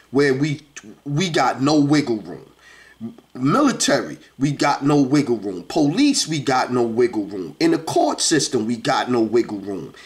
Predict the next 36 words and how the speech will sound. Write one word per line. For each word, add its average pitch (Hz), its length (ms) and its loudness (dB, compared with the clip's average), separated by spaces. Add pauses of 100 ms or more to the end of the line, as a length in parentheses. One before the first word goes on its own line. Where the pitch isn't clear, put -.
(160)
And 135 280 2
now 208 260 4
they 220 140 2
got 180 480 0
this 170 200 2
covid 190 760 2
and 165 120 -6
this, 175 240 0 (280)
this 175 280 2
R 180 280 2
F 175 160 -4
I 170 160 4
D 151 260 -6
chip. - 400 -4 (220)
They 233 120 4
trying 214 400 2
to 160 60 2
bring 175 380 2
it 156 140 0
to 139 280 -2
us - 480 0
literally 139 760 2
now, 107 300 -8 (340)
where 180 220 4
we 226 220 4
don't 269 200 0
even 214 180 -2
have 185 260 2
no 185 180 4
room 180 360 4
in 165 100 -2
our 160 160 0
body 175 560 -2
for 160 200 -2
no 147 200 4
thought - 480 -2